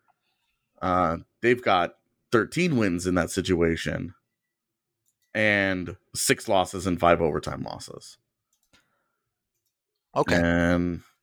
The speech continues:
Speaker 1: then you have the Avs.
Speaker 2: Yeah. Then you have the Avs.
Speaker 1: In which they have five whole one, one goal wins. Five of them.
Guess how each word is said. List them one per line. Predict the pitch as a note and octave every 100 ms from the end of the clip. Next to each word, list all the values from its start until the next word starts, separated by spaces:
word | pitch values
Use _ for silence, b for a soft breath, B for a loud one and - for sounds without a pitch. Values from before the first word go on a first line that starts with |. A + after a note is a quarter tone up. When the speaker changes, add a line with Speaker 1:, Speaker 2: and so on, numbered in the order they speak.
| _ _ _ _ -
Speaker 1:
then | C#3 C#3
you | C#3 C3+
have | A#2 A2+ G2
the | A#2 -
Avs. | C#2 - F2+ - - B B B B B B _
Speaker 2:
Yeah. | - F2+ F2+ D#2+ C2 G#1 G1+ G1+ G1+ - B B B B
Then | G2 G2+
you | G#2
have | G2 F2 F#2
the | E2+
Avs. | - - - - - B B B _ _ D3 - _ _ _ _ -
Speaker 1:
In | A#2+ A2+ G#2
which | A2 G#2 - - - -
they | G2+ G#2
have | F#2+ F#2 F2+ F2 - -
five | - G#2 B2 A#2+
whole | A2 G#2+
one, | F#2+ G2 F#2+ F#2 F2 - _ _
one | - F2+ F#2+ F#2
goal | E2+ D#2+
wins. | - - - - _ _ _ _ _ _ _ _ _ _ _ _ _ _ _ _ _ _ _ _ -
Five | F2+ E2+ E2+
of | D#2
them. | - B1 -